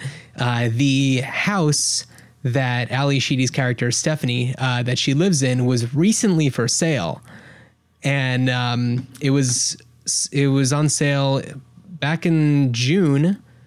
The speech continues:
of twenty eighteen for th-, about three hundred and fifty thousand. So it's not currently on the market. So I'm hoping that somebody out there is enjoying their new home and its rich history. Uh, and yes, Short Circuit was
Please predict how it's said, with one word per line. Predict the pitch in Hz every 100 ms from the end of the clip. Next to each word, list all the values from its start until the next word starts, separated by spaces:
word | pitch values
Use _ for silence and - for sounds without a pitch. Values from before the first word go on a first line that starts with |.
| _ _
of | 139
twenty | - 139 127
eighteen | 127 - 127 131
for | 123 - 123 123 127
th-, | - -
about | - 131 123
three | 160 160
hundred | 147
and | 139
fifty | 127 143 131
thousand. | 123 92 90 73 - - - - -
So | - 135 123 123 123 -
it's | 127 117
not | 147 151 180 147
currently | 175 175 156
on | 139
the | 135
market. | 127 120 120 120
So | 127
I'm | 123 127
hoping | 139 139 135
that | 131 123
somebody | - 135 139 135 131 127 - - - - -
out | 135 127
there | 135 127 131
is | 123
enjoying | 123 131 147 147
their | 123
new | 160 220
home | 165 131 143 190 - - - - -
and | 131 123 123 123
its | 117 -
rich | 135 175 -
history. | 131 - 120 113 127 - - -
Uh, | 120 120 120 117 - - -
and | 131
yes, | 123 147 143 -
Short | - 156 147
Circuit | - 147 127 131 -
was | 123 131 127 131 123